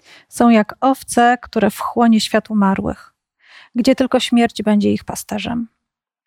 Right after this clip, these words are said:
To prawi, gdy nastanie już poranek, będą nad nimi panowali.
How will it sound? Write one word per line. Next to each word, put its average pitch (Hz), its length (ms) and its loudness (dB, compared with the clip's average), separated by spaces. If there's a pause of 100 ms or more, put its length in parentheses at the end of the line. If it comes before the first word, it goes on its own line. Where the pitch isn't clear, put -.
(440)
To 208 100 -10
prawi, 214 680 0
gdy 233 220 -2
nastanie 226 460 0
już 214 120 -6
poranek, 214 560 0
będą 202 380 -2
nad 202 180 -4
nimi 202 260 -2
panowali. 214 760 0